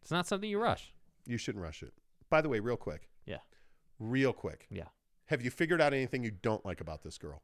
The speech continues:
Speaker 1: No.
Speaker 2: You haven't?
Speaker 1: Nope.
Speaker 2: Okay.
Speaker 1: No.
Speaker 2: Does she work from home?
Speaker 1: Um, some, it depends. Depends on the day. It's a hybrid setup.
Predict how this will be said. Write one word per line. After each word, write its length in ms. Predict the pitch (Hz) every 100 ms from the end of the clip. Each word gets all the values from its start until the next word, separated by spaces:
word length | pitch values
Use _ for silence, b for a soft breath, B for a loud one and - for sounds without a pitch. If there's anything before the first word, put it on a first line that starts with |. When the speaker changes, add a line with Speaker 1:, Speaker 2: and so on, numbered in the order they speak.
| _
Speaker 1:
No. 220 | 101 104 - b b b b b b _ -
Speaker 2:
You 120 | 127
haven't? 300 | 120 110 78 -
Speaker 1:
Nope. 300 | 90 101 - _ -
Speaker 2:
Okay. 260 | 131 - 165 _ _ _
Speaker 1:
No. 260 | 98 98 104 - _ _ _ _ _ _ - -
Speaker 2:
Does 120 | 139
she 140 | - 131
work 240 | 117 104
from 140 | 101 87
home? 240 | 95 135 _ _ - - 127
Speaker 1:
Um, 540 | 131 131 127 127 123 120
some, 240 | 160 135
it 120 | 131
depends. 400 | 123 131 98 90
Depends 280 | - 120 113
on 80 | 110
the 80 | 98
day. 200 | 92 87 - -
It's 160 | 101 107
a 80 | 95
hybrid 340 | 95 87 85
setup. 300 | 92 87